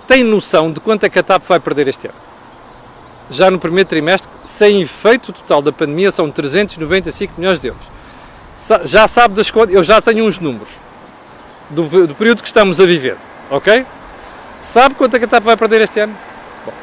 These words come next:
sabe quanto é que a tap vai perder em dois mil e vinte e um?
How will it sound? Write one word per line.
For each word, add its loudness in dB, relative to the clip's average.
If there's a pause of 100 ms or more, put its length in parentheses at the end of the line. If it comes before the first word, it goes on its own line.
(480)
sabe 0
quanto 0
é 0
que 0
a 2
tap 2
vai 4
perder 2
em 2
dois 2
mil 0
e 0
vinte -4
e -4
um? -6